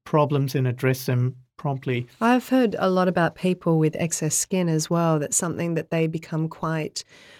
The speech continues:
Speaker 2: um, focused on sometimes, and
Speaker 1: Yep.
Speaker 2: it's a concern for them.
Speaker 1: Yeah, it can impact on people's mind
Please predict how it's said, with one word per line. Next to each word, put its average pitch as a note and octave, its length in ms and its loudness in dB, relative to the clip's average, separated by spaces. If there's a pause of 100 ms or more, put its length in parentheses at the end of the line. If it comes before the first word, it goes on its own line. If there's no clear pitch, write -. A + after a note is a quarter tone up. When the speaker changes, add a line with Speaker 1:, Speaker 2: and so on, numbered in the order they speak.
(180)
Speaker 2:
um, E3 300 0
focused - 560 -4
on C#3+ 240 0
sometimes, D3 600 -4
and D3+ 80 2
Speaker 1:
Yep. D3 60 4
Speaker 2:
it's - 140 -6
a D#3 60 -2
concern D#3+ 520 0
for D#3+ 120 -8
them. D3 340 -6 (260)
Speaker 1:
Yeah, A#3+ 100 6
it E3 140 4
can A3 240 6
impact F3+ 420 6
on D3+ 300 4 (160)
people's D3+ 400 2
mind C#3+ 580 4